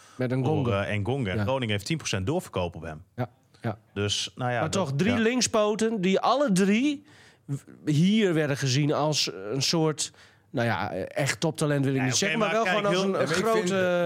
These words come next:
Speaker 3: maar, maar Soeslof, die moet dan weg, hè? Hij
Speaker 1: Ja.
Speaker 3: was ook wel teleurstellend wat hij liet zien. Daar moet je ook gewoon
Speaker 2: Het
Speaker 3: eerlijk in
Speaker 2: het
Speaker 3: zijn.
Speaker 2: kon er ook niet meer met hem.
Speaker 3: Alleen,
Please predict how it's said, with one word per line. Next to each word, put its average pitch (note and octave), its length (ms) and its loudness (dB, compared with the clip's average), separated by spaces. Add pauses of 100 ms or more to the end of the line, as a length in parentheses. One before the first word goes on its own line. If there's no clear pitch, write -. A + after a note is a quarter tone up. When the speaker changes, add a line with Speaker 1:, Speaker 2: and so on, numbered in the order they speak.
Speaker 3:
maar, E3+ 120 -10
maar D#3+ 120 -2
Soeslof, D#3 460 -2
die C3 100 0
moet C#3 180 -2
dan G#2+ 200 -2
weg, G2+ 280 -2
hè? A2+ 240 -2
Hij E2+ 100 -2
Speaker 1:
Ja. A#2+ 120 0
Speaker 3:
was A2+ 140 0
ook A2+ 100 -2
wel G#2 100 0
teleurstellend G2+ 640 0
wat F#2 120 -2
hij G2 100 -4
liet F2 140 -2
zien. C3 160 -2
Daar E3 80 -2
moet G#2 140 -2
je A2 60 -4
ook A2 100 -4
gewoon A2 160 -2
Speaker 2:
Het A2 120 0
Speaker 3:
eerlijk A2+ 240 -2
in A2 80 0
Speaker 2:
het G#2 140 -2
Speaker 3:
zijn. A#2 120 -2
Speaker 2:
kon G#3 220 0
er C#3+ 120 0
ook A#2 80 0
niet G#2 120 0
meer F#2+ 180 -2
met F2 120 -6
hem. E2 100 -4
Speaker 3:
Alleen, B2+ 680 -2